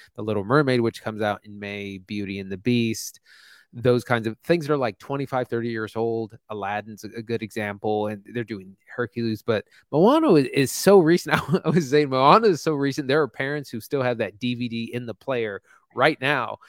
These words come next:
'cause their kids love that <laughs> movie so much, and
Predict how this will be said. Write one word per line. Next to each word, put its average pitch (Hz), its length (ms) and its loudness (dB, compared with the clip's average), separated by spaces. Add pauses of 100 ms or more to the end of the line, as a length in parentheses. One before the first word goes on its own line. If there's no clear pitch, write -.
(260)
'cause 110 100 -8
their 113 100 -2
kids - 240 -6
love 117 200 -4
that 113 160 -2
<laughs> 127 180 -10
movie 139 280 -2 (360)
so 131 300 -4
much, 110 360 -10 (120)
and 123 280 -4